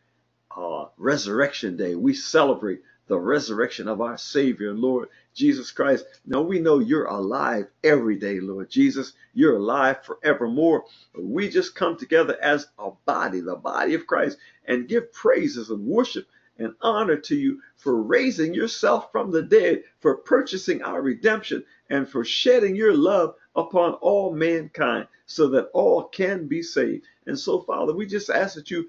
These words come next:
stretch forth your mighty hand across this nation and across the nations and bless people. Lord, raise them up from their situations.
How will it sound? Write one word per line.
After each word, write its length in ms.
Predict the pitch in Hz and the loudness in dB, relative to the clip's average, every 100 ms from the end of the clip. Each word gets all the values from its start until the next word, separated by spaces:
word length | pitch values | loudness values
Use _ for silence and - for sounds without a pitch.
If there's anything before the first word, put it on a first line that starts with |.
| _ | _
stretch 440 | - - - - - | -18 -6 -2 -2 0
forth 280 | 190 190 147 | 4 4 4
your 140 | 185 | 0
mighty 320 | 185 180 139 | 2 0 0
hand 320 | 170 180 170 - _ - | 2 2 0 -4 _ -6
across 500 | 135 - 190 175 - | -6 2 6 6 4
this 260 | 175 175 - | -2 -2 2
nation 440 | 202 226 196 - - _ | 2 2 -4 -8 -14 _
and 180 | - 151 | -2 0
across 640 | 147 - - 180 175 175 - | 0 0 2 6 6 4 -2
the 140 | 180 | 0
nations 680 | 151 156 147 143 131 101 - _ _ | 4 4 4 0 -2 -4 -8 _ _
and 360 | 131 139 131 110 | 2 4 4 2
bless 320 | 139 139 - | 2 2 -4
people. 440 | - 123 - 113 - _ _ | -4 -4 -2 -4 -6 _ _
Lord, 300 | 117 160 156 127 | 0 2 4 4
raise 420 | 139 185 170 135 | 4 4 4 0
them 160 | 156 | 0
up 220 | 147 - - | 0 -4 -2
from 180 | 143 | 0
their 160 | 143 139 | 2 0
situations. 840 | - 151 - 135 151 143 139 113 | 0 -4 -2 2 2 2 -4 -6